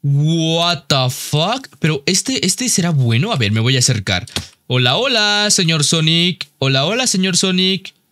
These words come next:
Hola, hola, señor Sonic, ¿cómo está usted? Usted es bueno. ¡Ay, son dos! Ok, usted es bueno, ¿no? Sí, usted es bueno, usted no hace daño.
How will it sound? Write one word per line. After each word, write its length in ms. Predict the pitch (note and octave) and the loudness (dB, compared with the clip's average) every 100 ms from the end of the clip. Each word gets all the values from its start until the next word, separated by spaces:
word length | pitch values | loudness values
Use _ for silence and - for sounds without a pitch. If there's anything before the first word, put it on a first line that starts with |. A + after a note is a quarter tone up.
| _ - | _ -4
Hola, 260 | C3 C3 D#3+ | 0 2 0
hola, 200 | B3+ C4 | -2 -2
señor 260 | G3+ F#3+ | 0 0
Sonic, 240 | F#3 F3+ E3+ | 0 0 0
¿cómo 180 | G3+ A3 | -2 -2
está 160 | G#3+ | 0
usted? 360 | G3+ - B2 F#2+ | 0 0 0 -2
Usted 320 | - - F3+ F#3 | -2 -2 0 0
es 120 | E3+ | 0
bueno. 260 | C#3+ F3 - | 0 0 0
¡Ay, 180 | D#4 A#3+ | 0 0
son 200 | C#4 B3+ | -2 -2
dos! 340 | D#4+ F3+ - - - - - | -2 0 -2 -6 -20 -10 -4
Ok, 180 | D3 C3+ - | 0 0 0
usted 220 | F#3 A3+ | -2 -2
es 140 | B3+ C#3+ | 0 0
bueno, 260 | F#3+ E3 | 0 0
¿no? 300 | A2 A2 G#3 - | 0 0 -2 -4
Sí, 280 | - F#3 C3 | -2 0 0
usted 200 | B2+ F#3 | 0 -2
es 120 | D#3+ | 0
bueno, 220 | C3 A#2+ | 0 0
usted 180 | A2 C#3+ | 0 0
no 100 | C#3+ | 0
hace 220 | C3+ C#3+ | 0 0
daño. 680 | A2+ C3 D3+ C3 A#2 A2+ | 2 2 2 2 0 0